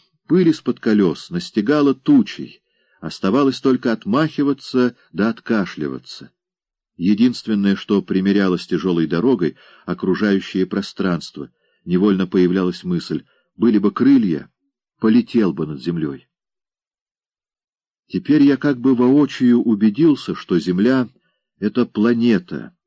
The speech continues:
думал Авдий, стоя у кабины. И как тесно человеку на планете, как боится он, что не разместится, не прокормится,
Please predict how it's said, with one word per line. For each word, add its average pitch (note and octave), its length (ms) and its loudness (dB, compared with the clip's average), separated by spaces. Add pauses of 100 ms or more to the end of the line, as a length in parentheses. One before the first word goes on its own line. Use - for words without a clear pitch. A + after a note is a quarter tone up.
думал E2 380 -4
Авдий, F2 480 -4 (140)
стоя D#2+ 460 -2
у E2 140 -6
кабины. D2 540 -8 (800)
И F2+ 100 -2
как D3+ 260 -2
тесно E3 500 0
человеку G#2 600 0
на F2 120 -4
планете, G2 680 -4 (480)
как C3 260 -4
боится C#3+ 580 2
он, C3 120 4
что C3 340 0
не A#2+ 140 2
разместится, C3 920 -2
не A2+ 100 0
прокормится, C3 1000 -2